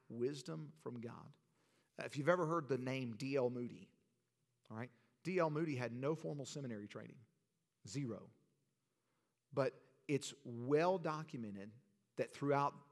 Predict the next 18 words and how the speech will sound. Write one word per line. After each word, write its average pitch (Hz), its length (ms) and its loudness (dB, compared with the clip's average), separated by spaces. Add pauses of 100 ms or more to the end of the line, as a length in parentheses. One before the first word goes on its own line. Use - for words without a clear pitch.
(140)
the 117 80 -6
course 156 340 -2
of 127 100 -6
D 127 120 -2
L 123 120 6
Moody's 117 420 -2 (420)
ministry, 131 720 -4 (400)
that 127 140 2
over 139 260 4
a 120 40 2
million 151 440 -2
people 131 320 -10
came 120 220 -4
to 107 60 -8
Christ 117 420 -10
through 110 100 -8
his 104 140 -8
ministry 104 400 -12